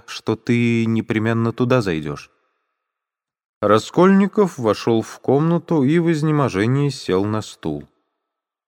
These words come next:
«Я как-то слаб, Дуня. Уж очень устал, а мне бы хотелось хоть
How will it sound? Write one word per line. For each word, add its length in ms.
«Я 580
как-то 400
слаб, 400
Дуня. 520
Уж 200
очень 360
устал, 600
а 320
мне 360
бы 140
хотелось 600
хоть 320